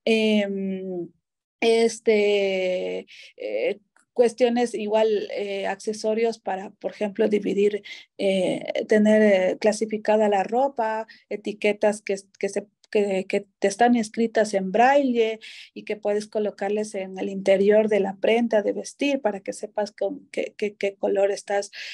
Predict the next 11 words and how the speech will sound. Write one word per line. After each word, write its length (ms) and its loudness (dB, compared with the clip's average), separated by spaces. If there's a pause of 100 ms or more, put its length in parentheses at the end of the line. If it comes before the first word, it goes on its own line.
(180)
de 180 0
prenda 340 2
estás, 420 -4
eh, 220 -8
teniendo. 960 4 (280)
Bueno, 220 2
algunas 400 -2
cuestiones 560 -6
en 140 -10
realidad, 480 -4 (260)
eh, 320 -2